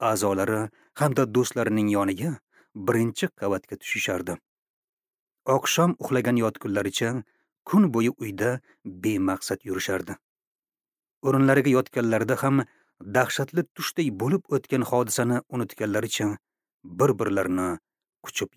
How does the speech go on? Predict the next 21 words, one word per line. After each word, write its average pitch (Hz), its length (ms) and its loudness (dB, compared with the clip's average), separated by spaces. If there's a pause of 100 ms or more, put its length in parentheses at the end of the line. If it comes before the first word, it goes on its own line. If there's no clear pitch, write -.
yig'lashardi. 85 560 -6 (1500)
Keyinroq 131 440 4 (320)
J 104 40 0 (300)
J - 20 0 (520)
menga 104 480 0 (280)
yorildi. 87 400 -4 (1300)
"Bu 123 120 0 (200)
olamda 107 400 0 (240)
bir 104 180 0
kun 104 200 -2
kelib, 92 260 -4 (640)
besh 113 380 0
yoshli 143 220 -2 (140)
o'g'lingni 123 420 0 (580)
o'z 156 120 2 (140)
qo'lingda 139 340 2 (120)
jon 131 240 0
berishini 117 340 0 (100)
ko'rishga 117 320 -4 (100)
tayyorlaydigan 107 680 -2 (480)
hech 165 160 0